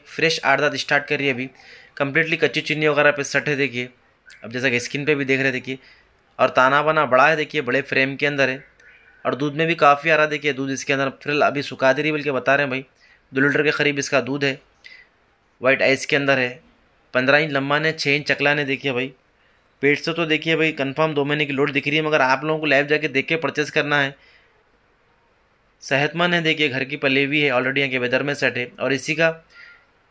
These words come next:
ये वाला फीमेल पार्ट है। देखिए, रिजल्ट इसका है, देखिए,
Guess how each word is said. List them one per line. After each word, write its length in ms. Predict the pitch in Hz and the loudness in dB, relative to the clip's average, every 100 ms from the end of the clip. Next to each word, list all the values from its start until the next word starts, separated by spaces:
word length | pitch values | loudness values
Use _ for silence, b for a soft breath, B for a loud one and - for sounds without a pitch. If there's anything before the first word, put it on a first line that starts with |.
| - | -2
ये 140 | 139 | 2
वाला 220 | 147 160 160 | 4 4 4
फीमेल 300 | 151 147 156 | 2 -2 2
पार्ट 200 | 143 143 | 4 4
है। 60 | 151 | 2
देखिए, 360 | 147 139 139 123 | -2 -2 -2 -2
रिजल्ट 340 | 120 151 156 | -2 0 0
इसका 220 | 143 - 151 | -2 0 0
है, 160 | 156 139 | 0 -4
देखिए, 340 | 131 131 | -4 -6